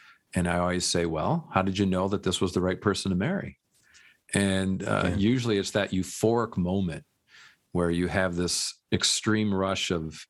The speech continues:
Speaker 1: excitement and terror kind of at the same time
Speaker 2: Hmm.
Speaker 1: because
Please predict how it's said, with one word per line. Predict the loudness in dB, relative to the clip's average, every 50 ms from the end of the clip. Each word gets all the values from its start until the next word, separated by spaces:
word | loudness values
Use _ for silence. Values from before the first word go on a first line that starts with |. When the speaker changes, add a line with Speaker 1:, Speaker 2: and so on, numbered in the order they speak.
| _ -6
Speaker 1:
excitement | -4 0 0 2 2 2 0 0 0 0 0 0 -2 -8 _ -2
and | -2 0 0 0 0
terror | 2 2 4 4 2 0 -4 -6 -4 -2
kind | 0 0 0
of | 0 -2
at | -4 -4
the | -2
same | -2 0 2 2 0 0 -2
time | -2 -2 -2 0 -2 -4 -6 -8 -6 -2 0
Speaker 2:
Hmm. | 2 2 2 2 2 2 2 0 -2 -12 -20 _ _ _ 0
Speaker 1:
because | 0 0 2 0 0 0 0 -2 -2 -4 -6 -6